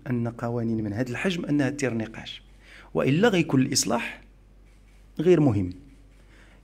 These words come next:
إثارة النقاش حول هذه القضايا، حول هذه القوانين، يبين بأنها تنفذ في العمق إلى الإصلاح الذي نتبناه جميعًا.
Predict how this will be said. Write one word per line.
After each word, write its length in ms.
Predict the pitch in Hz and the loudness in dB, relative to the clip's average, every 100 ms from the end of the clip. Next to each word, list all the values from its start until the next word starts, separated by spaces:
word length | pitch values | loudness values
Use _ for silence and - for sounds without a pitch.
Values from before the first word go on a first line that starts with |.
| - | -6
إثارة 380 | 139 226 240 226 | 2 4 6 6
النقاش 420 | 170 143 101 110 | 6 6 4 -2
حول 240 | - 113 107 | 0 0 2
هذه 440 | 101 156 123 104 | 2 2 2 0
القضايا، 580 | 104 - 107 127 170 247 - - - - | -2 -4 0 2 2 0 -8 -20 -20 -10
حول 280 | - 120 | -2 0
هذه 380 | 120 131 160 120 | 2 2 2 2
القوانين، 580 | 117 - 117 123 170 202 - - | 0 0 2 2 2 -2 -6 2
يبين 840 | 135 135 120 117 156 190 110 - - - - - - - - - | 8 8 8 6 6 4 2 -4 -16 -20 -20 -20 -20 -20 -18 -4
بأنها 420 | 131 151 160 156 | 0 4 4 2
تنفذ 580 | 156 202 - 165 143 147 | 0 -2 2 2 2 0
في 140 | - | 2
العمق 600 | 135 131 240 104 - - - - - - - - 143 | 2 6 6 6 2 -8 -14 -20 -20 -20 -20 -6 0
إلى 80 | 139 | 2
الإصلاح 500 | 131 131 123 113 127 | 2 0 0 0 0
الذي 420 | 131 123 175 202 - - - - | -2 0 -2 -6 -14 -20 -16 -4
نتبناه 580 | 139 135 123 127 123 110 | -2 0 0 2 0 0
جميعًا. 420 | 113 107 104 104 | -2 -2 -4 -8